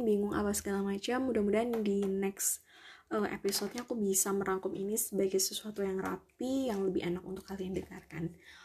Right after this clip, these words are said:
Mungkin itu aja untuk podcast kali ini. Thank you so much buat yang udah dengerin. Mudah-mudahan bermanfaat. Dan jangan lupa untuk di-share juga ke teman-teman kalian, terutama mahasiswa-mahasiswa baru, biar kita bisa sharing, bisa pinter bareng-bareng. Oke?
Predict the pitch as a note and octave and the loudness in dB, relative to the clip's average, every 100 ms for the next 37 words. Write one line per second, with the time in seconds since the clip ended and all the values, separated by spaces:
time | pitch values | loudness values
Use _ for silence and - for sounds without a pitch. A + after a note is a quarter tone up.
0 | - - _ - C#4+ C#4+ - G3 F3+ F3 | -20 -20 _ 0 2 2 2 2 4 2
1 | - C4+ D4+ C#4+ - A#3 A3+ - - - | 4 6 6 4 0 -6 -6 -12 -12 -8
2 | F#3+ - F#3+ - F#3 F#3 F#3 F#3+ B3+ C#4+ | -6 -2 -2 0 2 4 4 2 6 6
3 | C#4+ G3+ G#3 - F#3+ G#3 G#3 - F#3+ F#3 | 4 0 0 0 2 0 0 0 0 2
4 | F#3 F#3+ F#3 F#3 F3+ F3+ F#3 A3 B3 B3 | 0 2 4 4 0 -2 2 4 4 4
5 | G3 F#3 F#3+ F#3 F#3 F3+ F3+ F3+ - F#3 | 2 2 2 0 0 0 -2 -4 -10 -6
6 | - - - - - - - - F#3+ G3 | -4 -4 -6 -16 -14 -14 -14 2 6 8
7 | G3 G3 F#3+ G3 F#3+ F#3+ F#3+ F#3 F#3+ F#3 | 10 10 8 8 6 6 6 6 4 2
8 | F#3+ G3 F#3+ - F#3+ F#3+ F#3+ F#3+ G3 G3 | 0 0 -4 -2 0 2 2 2 2 2
9 | G#3 C4 C#4 - G3 G3 G3 F#3+ F#3+ F#3+ | 2 2 -2 -6 -2 -2 0 0 2 0
10 | G3 G3 G3 G#3+ A#3+ A#3+ G#3 G3+ G3+ G3+ | 2 2 4 4 2 0 -2 0 0 0
11 | A3 C4 C4+ C#4 C4 B3 A#3 A3+ - F#3+ | -2 -2 -2 -2 -2 0 0 0 2 4
12 | F#3 F3 F#3 C4 C#4 - - - _ G#3+ | 4 6 6 4 0 -8 -14 -16 _ -2
13 | G3+ G#3+ A3 G#3 G#3+ G3 G3+ - C#4 C#4+ | 2 2 2 -2 -2 -2 -4 2 6 8
14 | C#4+ C#4 A#3 - G3 F#3+ E3+ F#3 F3 E3+ | 8 8 4 -4 -4 -2 -2 -2 -2 -2
15 | E3+ E3+ F3 - - D#4+ G#4 | -2 -2 -6 -10 4 6 6